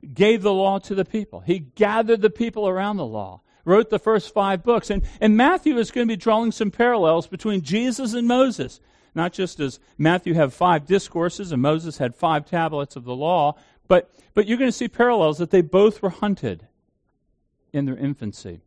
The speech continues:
They both led out of Egypt. They both spent time in the desert.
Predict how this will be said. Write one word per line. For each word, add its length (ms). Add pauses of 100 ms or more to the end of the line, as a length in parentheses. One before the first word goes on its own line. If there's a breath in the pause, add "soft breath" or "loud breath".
(680)
They 200
both 400 (420)
led 440 (460)
out 160
of 160
Egypt. 540 (460)
They 120
both 460 (240)
spent 360
time 380
in 100
the 100
desert. 420